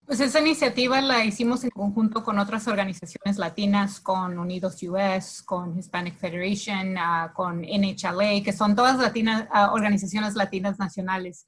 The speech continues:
Y lo que pedimos es que se haga representación latina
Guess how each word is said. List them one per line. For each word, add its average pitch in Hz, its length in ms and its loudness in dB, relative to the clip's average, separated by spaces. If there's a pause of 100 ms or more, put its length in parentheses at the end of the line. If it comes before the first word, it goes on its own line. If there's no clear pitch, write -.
(120)
Y 226 520 4
lo 233 180 4
que 240 100 4
pedimos 254 720 4 (140)
es 214 420 0
que 226 200 4
se 214 280 -4
haga 214 260 4
representación 208 760 -2
latina 226 540 2